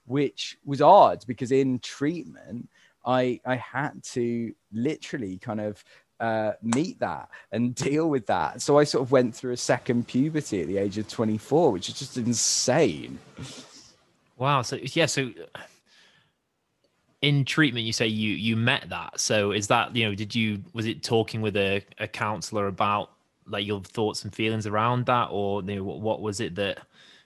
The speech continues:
Speaker 2: kind of, I'm just, I'm, I'm, I guess I've, I've kinda got so many
Speaker 1: Yeah,
Speaker 2: questions
Speaker 1: yeah.
Speaker 2: on this because this is so different to my, like you said, we, I think we're coming from such different sides that, yeah, yeah, how, how did that kind of come about?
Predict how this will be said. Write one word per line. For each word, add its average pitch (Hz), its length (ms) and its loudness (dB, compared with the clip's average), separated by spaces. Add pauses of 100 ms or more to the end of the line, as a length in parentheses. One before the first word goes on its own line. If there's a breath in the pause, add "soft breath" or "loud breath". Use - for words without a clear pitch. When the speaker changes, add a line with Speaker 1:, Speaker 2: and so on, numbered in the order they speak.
Speaker 2:
kind 104 180 -4
of, 95 240 -8 (320)
I'm 143 240 6
just, 156 180 4
I'm, 135 240 2
I'm, 131 220 2 (100)
I 135 80 0
guess 135 160 -2
I've, 127 140 -4
I've 117 140 -6
kinda 143 200 0
got 110 140 -2
so 120 160 2
many 104 140 0
Speaker 1:
Yeah, - 40 -6
Speaker 2:
questions 143 260 4
Speaker 1:
yeah. 160 160 4
Speaker 2:
on 80 80 -2
this - 100 -10
because 101 460 -6
this - 240 -6
is 107 100 -4
so 110 240 4
different 107 380 -2
to 104 80 -4
my, 98 200 -4
like 107 220 0
you 107 80 -4
said, 101 160 -4
we, 113 80 2
I - 20 2
think 120 180 -4
we're 107 120 0
coming 110 260 -4
from 104 160 -8
such 92 260 -8
different 101 440 -4 (440 loud breath)
sides 95 760 0
that, 92 180 -2
yeah, 101 400 0
yeah, 104 260 -10
how, 127 240 -2
how 120 220 0
did 120 140 -2
that 131 200 0
kind - 160 -8
of 95 100 -10
come 101 140 -10
about? 82 460 -12